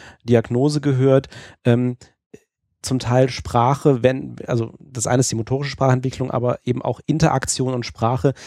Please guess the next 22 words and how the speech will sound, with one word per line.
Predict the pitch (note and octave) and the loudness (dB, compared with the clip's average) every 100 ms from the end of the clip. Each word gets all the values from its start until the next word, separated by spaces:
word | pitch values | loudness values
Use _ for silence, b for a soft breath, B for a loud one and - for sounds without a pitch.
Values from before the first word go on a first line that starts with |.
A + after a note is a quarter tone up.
| B | B
sehr | A2+ B2+ B2 | 2 2 4
wörtlich | C3 - C3 | 2 2 -4
zu | - A#2+ | -4 -4
nehmen. | A2 G#2 G#2+ | -2 -4 -6
Also | - A#2 | -6 -4
sozusagen | B2 B2 A#2 A#2+ A#2 A#2 A#2 B B B | -6 -8 -2 2 4 2 -2 B B B
nonverbale | C#3 B2+ C#3+ C#3 C3 B2+ B2 | -2 2 4 4 4 2 4
Signale, | A#2 - A#2+ A#2+ A#2+ | 0 -2 -2 0 0
emotionale | - C3 C#3 - C3 B2 B2 A#2+ | -2 -4 -4 -4 -2 0 0 0
Signale, | A#2+ - A#2 A2+ A#2 A#2+ A#2 B B | -2 -2 -2 0 2 2 2 B B
das | A#2+ - | -6 -4
zwischen | D3 C3+ C3 | -6 -6 -2
den | A#2+ | -2
Zeilen | - - A#2 C3 C3+ B2+ | -2 -2 0 0 0 0
lesen, | B2+ B2+ C3 A#2+ B2+ B2 B2 B B - | 2 4 4 2 -2 -4 -6 B B -2
ähm, | B2 A#2+ B2 B2 - | 2 2 2 -4 -8
äh, | - F3+ - C#3+ - | -12 -12 -12 -12 -12
wo | D#3+ C3 | -2 -2
es | |
da | - B2+ | 0 -2
Schwierigkeiten | - B2+ B2 - A#2 - A#2+ | 2 0 0 2 0 2 -2
gibt, | A#2 A#2+ | 0 -2